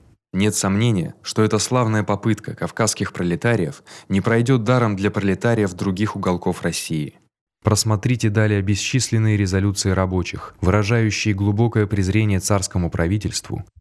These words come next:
Прислушайтесь к глухому, но сильному ропоту в деревнях, и вы убедитесь, что Россия —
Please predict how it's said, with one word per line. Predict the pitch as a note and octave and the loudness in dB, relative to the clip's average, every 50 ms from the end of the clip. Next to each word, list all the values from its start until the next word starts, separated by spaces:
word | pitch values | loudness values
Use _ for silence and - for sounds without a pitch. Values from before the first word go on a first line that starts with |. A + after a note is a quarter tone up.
| _ - | _ -2
Прислушайтесь | - F#2+ F2+ - - A#2+ G2+ A2 G#2+ G2 - G2+ F#2 F#2 | 0 0 0 2 0 2 2 2 2 2 0 -2 -2 -2
к | |
глухому, | F#2 G2+ G2+ G2+ G2+ - - A#2+ A2 F#2 D#2 - - - - - | 0 0 0 0 0 0 0 0 0 0 -4 -6 -10 -14 -8 -2
но | - G2+ G2+ | 2 2 2
сильному | F#2+ - - C3 B2+ B2 A2+ A2 G#2+ G#2 G#2 | 2 2 0 0 2 2 2 2 2 2 2
ропоту | A2 G2+ F#2+ G2 - F2+ | 2 2 0 -2 -2 -2
в | F2 | -2
деревнях, | D#2+ F2+ F2 F2 E2+ F2 G2 G#2+ G#2 F2+ - - - - - - - | 0 0 0 0 0 0 2 0 0 0 -2 -8 -16 -20 -18 -4 0
и | F#2+ F#2 | 0 2
вы | F2+ A2+ A#2+ | 2 2 2
убедитесь, | A2+ G#2 F2+ G2+ F#2+ F#2+ A2+ A2+ - - D2 - - | 2 2 0 0 0 2 0 0 0 -2 -6 -6 -6
что | - - - F#2 | -6 -4 -2 0
Россия — | E2+ E2+ E2 - - - - B2 A2 F2 C#2 - | 0 0 0 -2 -2 -2 0 0 0 0 -2 -4